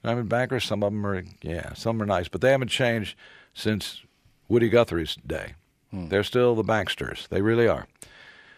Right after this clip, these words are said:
Speaker 1: And, uh, politicians are charming people, and the rest of us, you and me, we're their abused spouse.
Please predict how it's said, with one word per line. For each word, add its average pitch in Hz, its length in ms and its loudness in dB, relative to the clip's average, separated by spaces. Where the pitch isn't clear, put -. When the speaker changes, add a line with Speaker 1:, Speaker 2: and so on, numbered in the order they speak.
Speaker 1:
And, 90 240 -2
uh, 85 100 -4
politicians 120 640 0
are 90 100 0
charming 127 540 0
people, 131 400 0
and 95 160 0
the 90 60 2
rest 131 220 4
of 143 80 2
us, 165 260 -2
you 143 260 4
and 135 100 0
me, 147 180 2
we're 135 160 2
their 143 220 4
abused 120 480 0
spouse. - 720 -4